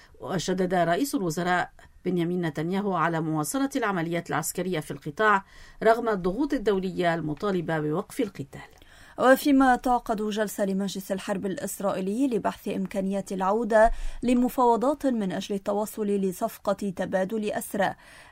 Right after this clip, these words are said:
Speaker 2: أكدت حركة حماس أنها أبلغت الوسطاء رفضها أي مفاوضات للتبادل ما لم يتوقف العدوان نهائيًا.
Speaker 1: واليوم تحدث الجيش الإسرائيلي عن مقتل ضابط وجندي في المعارك الدائرة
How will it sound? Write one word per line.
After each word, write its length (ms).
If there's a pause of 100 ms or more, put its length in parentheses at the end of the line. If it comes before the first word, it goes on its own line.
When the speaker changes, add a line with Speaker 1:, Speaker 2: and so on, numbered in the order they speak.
(120)
Speaker 2:
أكدت 460
حركة 400
حماس 420
أنها 380
أبلغت 480
الوسطاء 1040
رفضها 540
أي 160
مفاوضات 680 (260)
للتبادل 760 (260)
ما 160
لم 200
يتوقف 640
العدوان 500
نهائيًا. 640 (840)
Speaker 1:
واليوم 420
تحدث 480
الجيش 380
الإسرائيلي 560
عن 260
مقتل 460
ضابط 360
وجندي 800
في 100
المعارك 480
الدائرة 580